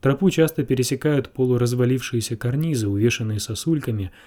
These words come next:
похожими издали на длинные белые зубы.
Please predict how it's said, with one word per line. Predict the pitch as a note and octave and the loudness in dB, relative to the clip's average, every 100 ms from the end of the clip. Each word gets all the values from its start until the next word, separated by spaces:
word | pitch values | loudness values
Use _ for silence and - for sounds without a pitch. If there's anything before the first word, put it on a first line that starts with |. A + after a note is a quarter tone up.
| - | -12
похожими | A#2+ - E3 C#3+ C3+ | -8 0 0 2 0
издали | - D#3 C#3+ C3+ A#2+ | 2 -2 2 2 2
на | A2 | 0
длинные | G#2 A#2 D3+ E3 D3+ C3 A#2 | 0 2 2 2 2 2 2
белые | G#2+ A#2 A#2+ A2+ A2 | 0 0 2 2 0
зубы. | G#2+ G#2+ A2 F#2+ F2 D#2+ | -2 -4 -4 -4 -8 -14